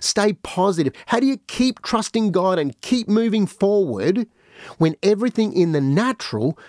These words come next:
seems so bleak? That is something that a lot of people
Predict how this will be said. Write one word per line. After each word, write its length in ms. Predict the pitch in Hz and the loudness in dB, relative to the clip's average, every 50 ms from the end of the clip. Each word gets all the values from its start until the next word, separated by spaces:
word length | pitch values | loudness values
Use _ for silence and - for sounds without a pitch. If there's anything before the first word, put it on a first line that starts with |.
| - - | -16 -10
seems 460 | - - - 180 170 165 165 156 - | -8 -2 0 2 2 2 0 -2 -4
so 300 | - - 165 165 156 135 | -4 -2 0 0 0 0
bleak? 640 | 113 117 143 160 160 143 107 - - - - _ _ _ _ _ _ _ _ _ _ _ _ _ _ _ | -2 -2 0 0 0 0 -2 -6 -10 -18 -20 _ _ _ _ _ _ _ _ _ _ _ _ _ _ _
That 220 | 131 190 233 262 269 | -4 -2 0 0 0
is 160 | 262 233 - | 0 -2 -2
something 400 | - - 220 214 190 202 208 180 | -2 -2 -2 0 0 -2 0 0
that 100 | 160 139 | 0 0
a 60 | 135 | 2
lot 300 | 139 165 196 226 233 220 | 2 2 2 2 0 -2
of 100 | 190 - | -2 0
people 340 | - 233 220 - 165 151 | -2 -2 0 0 -2 -2